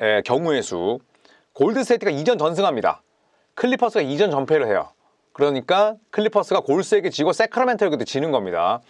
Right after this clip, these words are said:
그 다음에 덴버 너게츠가 이 패를 하고요. 그 다음에 멤피스가 이 승 일 패를 하게 되면 사 번 시드가 됩니다. 상당히 뭐 가능성은 좀 낮다고 볼 수가 있죠. 사 번 시드는 거의 가능성 없다고 보시면 될 것 같고, 오 번 시드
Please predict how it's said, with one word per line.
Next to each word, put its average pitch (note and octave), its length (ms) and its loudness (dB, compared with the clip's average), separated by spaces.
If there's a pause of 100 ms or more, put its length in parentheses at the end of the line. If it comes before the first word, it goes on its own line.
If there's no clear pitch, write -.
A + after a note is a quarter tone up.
(240)
그 C3 140 0
다음에 G3 420 2
덴버 A3 360 2
너게츠가 G#3 400 0
이 E3 180 -2
패를 A3 280 0
하고요. C3+ 420 0 (440)
그 - 100 -8
다음에 F3 240 2
멤피스가 D#3 460 0
이 C#3 120 -2
승 F#3+ 140 -2
일 G#3 120 0
패를 G3+ 200 0
하게 E3 160 2
되면 F#3 480 0 (300)
사 - 260 -2
번 F#3+ 160 2
시드가 E3+ 320 -2
됩니다. E2 400 -8 (880)
상당히 G#3+ 440 0
뭐 F3+ 140 2
가능성은 G3 500 2
좀 G3+ 140 2
낮다고 A3 380 0
볼 D#3 120 2
수가 D#3+ 180 0
있죠. A2 380 0
사 - 180 -2
번 C3+ 160 0
시드는 A2 520 -2
거의 B2+ 260 2
가능성 C#3 340 0
없다고 G3 300 0
보시면 D3 220 0
될 G#2+ 120 2
것 B2+ 120 0
같고, A2 460 0 (580)
오 C#3 160 2
번 C#4 180 2
시드 D#3+ 380 -2